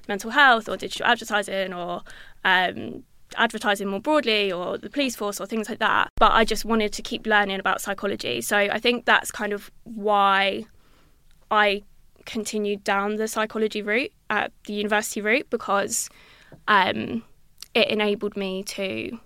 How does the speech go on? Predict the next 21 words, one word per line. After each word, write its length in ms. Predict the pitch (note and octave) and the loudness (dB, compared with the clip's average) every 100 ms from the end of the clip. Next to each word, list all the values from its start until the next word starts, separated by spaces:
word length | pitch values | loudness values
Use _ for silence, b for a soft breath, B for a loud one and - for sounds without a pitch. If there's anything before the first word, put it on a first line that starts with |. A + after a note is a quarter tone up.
| _ | _
continue 680 | - A3+ G3+ G3 F#3+ F#3 - - _ | -8 -6 -4 -6 -4 -6 -8 -14 _
studying 440 | - G#3+ G3+ G3 | -6 -4 -2 -4
something 320 | G3 - - | -6 -10 -8
that 80 | G#3+ | -2
I 120 | - G3 | -2 -2
really, 260 | G#3+ F#3 | -6 -8
really 200 | F3+ F3 | -6 -8
enjoyed. 460 | F3 F#3+ G3 - - | -8 -6 -4 -4 -2
And 260 | A3+ G#3 G#3+ B B - | 0 0 -4 B B 0
even 200 | B3 A#3 | 2 2
to 120 | A3 | -2
this 120 | G3+ | -2
day, 280 | - G3+ - | 0 0 -2
like, 320 | B3+ A3 - - | -6 -4 -4 -4
I 280 | G#3 A3 A#3+ - _ | -4 -4 -8 -14 _
still 420 | - - G3+ G3 A#3+ | -14 -10 -8 -8 -8
love 180 | B3 A3 | -8 -8
psychology. 520 | A3+ G#3+ A#3 B3+ G#3 | -10 -10 -10 -6 -4
I 80 | A3 | 0
thought 320 | A#3+ B3 - | 2 2 4
that 240 | A3 G#3 | 2 2